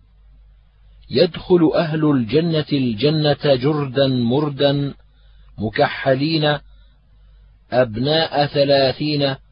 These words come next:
أو ثلاث وثلاثين سنة." قال أبو عيسى:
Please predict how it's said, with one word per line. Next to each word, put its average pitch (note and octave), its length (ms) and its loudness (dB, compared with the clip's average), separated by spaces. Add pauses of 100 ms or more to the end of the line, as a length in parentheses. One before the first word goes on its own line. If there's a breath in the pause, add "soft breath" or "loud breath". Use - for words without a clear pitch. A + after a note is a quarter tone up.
(340)
أو C#3+ 220 4
ثلاث D3 640 4
وثلاثين C3+ 1200 0
سنة." A2+ 320 -2 (1500)
قال A#2 240 2
أبو F#2+ 260 0
عيسى: C3 460 -2